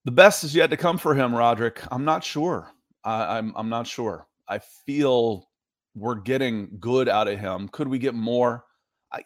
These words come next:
I said that already. Yeah, I think I, I'd like to see his attempts come up into, instead of being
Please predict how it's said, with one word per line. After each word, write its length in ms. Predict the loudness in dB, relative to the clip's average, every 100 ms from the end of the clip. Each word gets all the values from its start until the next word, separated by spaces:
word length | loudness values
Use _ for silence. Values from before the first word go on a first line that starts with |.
| -4
I 40 |
said 200 | -2 0
that 100 | 4
already. 240 | 4 2 2
Yeah, 200 | -2 -4 -6
I 100 | -4
think 260 | -4 -8 _ -6
I, 200 | -2 0
I'd 80 | 0
like 160 | 0 -2
to 60 |
see 120 | -6
his 120 | -6 -6
attempts 360 | -6 -6 -6
come 240 | -6 -2 -2
up 160 | -2
into, 320 | -6 -4 -4
instead 300 | -6 -2 -2
of 100 | -2
being 400 | -2 -2 -2 -4